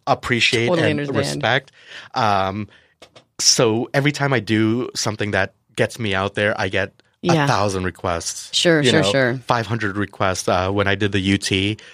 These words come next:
Speaker 1: I, uh, actually got, I think, twelve hundred requests in,
Speaker 2: Oh my
Speaker 1: you know,
Speaker 2: goodness.
Speaker 1: in
Speaker 2: Yeah.
Speaker 1: the three weeks that it was
Speaker 2: Yeah.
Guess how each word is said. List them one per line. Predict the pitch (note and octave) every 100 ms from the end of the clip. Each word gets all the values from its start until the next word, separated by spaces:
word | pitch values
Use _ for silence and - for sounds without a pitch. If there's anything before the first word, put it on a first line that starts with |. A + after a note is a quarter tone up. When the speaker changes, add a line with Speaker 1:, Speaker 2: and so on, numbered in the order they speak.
| - - A2+
Speaker 1:
I, | G2 F#2+ G2
uh, | F2 F2 F2+
actually | F#2+ F#2 - G#2
got, | F#2 F2+ F#2+
I | F#2
think, | - F#2
twelve | - G2 G2
hundred | G#2 F#2 F2
requests | F#2 - G2+ F#2 - - A#2
in, | F2+ F2 F2
Speaker 2:
Oh |
my | G3+ G#3+ F3+
Speaker 1:
you | D#3 G2+
know, | F2
Speaker 2:
goodness. | -
Speaker 1:
in | G#2+
Speaker 2:
Yeah. | F3+ E3 C#3+ -
Speaker 1:
the | - F2+
three | - - G#2+ G2 F#2 F#2 F#2 F2+ F#2 F#2
weeks | F#2+ F#2 - -
that | E2+ F2+ -
it | A#2+
was | F2 F#3
Speaker 2:
Yeah. | E3+ C3